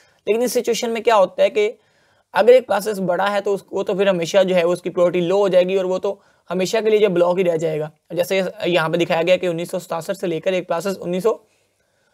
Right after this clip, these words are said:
तिहत्तर तक जो है ब्लॉक के अंदर ही पड़ा हुआ है, यानी कि वो लो प्रायोरिटी के अंदर ही पड़ा हुआ है। इस प्रॉब्लम को सॉल्व करने के लिए यहाँ पे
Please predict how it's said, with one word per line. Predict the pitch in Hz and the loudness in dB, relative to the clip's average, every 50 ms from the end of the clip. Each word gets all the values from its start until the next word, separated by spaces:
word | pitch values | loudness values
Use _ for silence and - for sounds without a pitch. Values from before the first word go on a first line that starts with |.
| _ _ - | _ _ 4
तिहत्तर | 220 208 208 233 233 233 | 4 4 4 2 -2 -2
तक | 226 214 | 0 0
जो | 208 208 | 2 2
है | 214 | 2
ब्लॉक | 208 185 190 185 180 185 | 4 4 4 4 4 2
के | 196 | -2
अंदर | 190 185 | -2 0
ही | 180 170 | -2 -2
पड़ा | - 147 135 | -2 -2 -4
हुआ | 123 123 - - | -4 -6 -6 -10
है, | - - | -8 -4
यानी | - 170 175 190 | -2 -2 0 2
कि | 185 202 | 2 2
वो | 190 190 190 | 2 2 2
लो | 196 185 190 202 | 4 4 4 4
प्रायोरिटी | 202 202 202 190 175 190 185 | 4 4 4 2 2 0 0
के | 180 | 0
अंदर | 175 170 170 | 0 0 -2
ही | 170 | -2
पड़ा | 151 143 135 139 | -2 -4 -4 -4
हुआ | 143 - - - | -4 -6 -8 -10
है। | - _ _ _ _ _ _ _ _ _ _ _ _ - | -12 _ _ _ _ _ _ _ _ _ _ _ _ -4
इस | - 254 - | -2 -2 0
प्रॉब्लम | - - 226 226 226 233 226 | 4 4 6 6 4 4 2
को | 240 | 2
सॉल्व | 233 - 214 185 190 202 196 | 2 4 4 4 4 4 4
करने | 202 196 190 185 185 | 2 -2 -2 -2 -2
के | 185 | 0
लिए | 196 196 | 2 2
यहाँ | 190 180 170 170 151 156 160 - | 2 2 0 -2 -4 -6 -6 -4
पे | 185 185 185 | -4 -4 -4